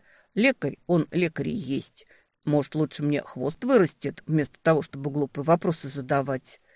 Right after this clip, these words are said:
Элигор поперхнулся. «Извини, это вряд ли», ответил он на мои мысли.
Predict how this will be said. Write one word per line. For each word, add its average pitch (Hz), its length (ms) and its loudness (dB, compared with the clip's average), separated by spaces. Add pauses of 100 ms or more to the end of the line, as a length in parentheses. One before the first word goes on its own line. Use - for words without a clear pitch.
(200)
Элигор 139 400 -2
поперхнулся. - 1080 -4 (280)
«Извини, 139 680 -4
это - 260 -4
вряд 135 400 -2
ли», 139 180 -4 (420)
ответил 143 520 -6
он 160 120 0
на 147 60 -2
мои 139 240 -4
мысли. 135 640 -8